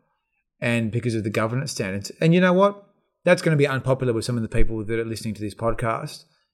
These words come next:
but that is a judgment that we're prepared to make because we've decided to cross the Rubicon into regulating these entities.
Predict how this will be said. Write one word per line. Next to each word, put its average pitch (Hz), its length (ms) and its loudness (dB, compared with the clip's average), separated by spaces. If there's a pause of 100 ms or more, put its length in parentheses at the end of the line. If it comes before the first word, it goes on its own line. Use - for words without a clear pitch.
(100)
but 131 120 0
that 147 180 6
is 147 120 2
a 143 40 -2
judgment 127 440 -4
that 123 80 -10
we're 113 120 -4
prepared 117 360 0
to 110 60 -6
make 120 460 -8 (320)
because 127 260 -2
we've 135 100 2
decided 160 460 4
to 160 60 -2
cross 131 300 -4
the 113 60 -8
Rubicon 117 680 -4 (540)
into 123 360 -2
regulating 123 760 2 (100)
these 123 200 2
entities. - 480 -6